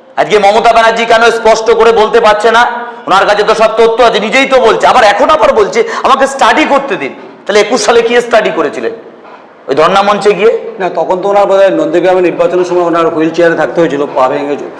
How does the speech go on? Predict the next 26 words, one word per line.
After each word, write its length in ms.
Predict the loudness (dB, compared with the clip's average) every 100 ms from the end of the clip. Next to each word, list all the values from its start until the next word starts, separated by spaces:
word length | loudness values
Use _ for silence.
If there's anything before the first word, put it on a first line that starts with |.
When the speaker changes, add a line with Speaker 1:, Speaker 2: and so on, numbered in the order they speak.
| -20 -12
Speaker 2:
অ্যাক্সিডেন্টের 480 | -8 -4 -2 -2 -2
সময়। 260 | 0 0
আহ, 800 | -2 -6 -16 -18 -6 0 2 2 0 -2
বয়াল 260 | 2 2 2
গ্রামে 280 | 0 0 -2
আমি 100 | -2
সেই 120 | -4
সময় 180 | -4 -4
ছিলাম 280 | 0 0 0
ওখানে, 180 | -2 -4 -6 -12 -8
নাগেন্দ্রনাথ 400 | -4 -2 0 -2
ত্রিপাঠী 320 | -2 -2 -2
সে 140 | -2 -4
সময় 140 | -4
এসপি 240 | -6 -4 -2
ছিলেন, 240 | -2 -4 -6 -14 -4
বললো, 140 | -2
"খাকি 320 | 2 0 0
কা 100 | 0 0
কসম 260 | 0 0 0
হ্যায়, 120 | -2 -4 -14 -16 -10 -4
হাম 200 | -4 -4 -6
ঝুটা 220 | -2 0
কাম 200 | 0 0
নেই 120 | 0
করেঙ্গে।" 380 | -2 -2 -4 -4